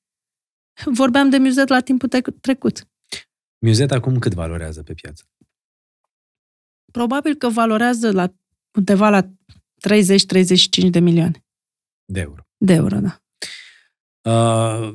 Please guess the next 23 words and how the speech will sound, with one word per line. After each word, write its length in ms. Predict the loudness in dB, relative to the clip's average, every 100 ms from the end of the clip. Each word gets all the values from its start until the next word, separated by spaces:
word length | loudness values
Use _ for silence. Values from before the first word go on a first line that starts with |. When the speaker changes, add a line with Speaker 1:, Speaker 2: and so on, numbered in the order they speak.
| -10
Speaker 2:
știi, 400 | -8 0 0 2
sper 220 | 0 -2
că 100 | 0
oamenii 280 | 0 2 0
să 120 | 0
învețe 360 | 2 2 2 0
din 200 | 2 0
ce 120 | 2
înseamnă 400 | 2 4 2 2
reinventarea 640 | 4 2 2 0 0 0
asta 240 | -2 -2 0
și 220 | 2 0
chiar 160 | 2 2
aș 120 | 2
vrea 160 | 2
să, 480 | 2 2 2 2 0 -2
să 160 | -2
te 100 | 0
întreb, 320 | 0 2 2
uh, 260 | 4 4 2
pe 120 | 0
tine, 360 | -2 2 2 0 -4 -16 -18 -20 _
uh, 480 | 2 4 4 2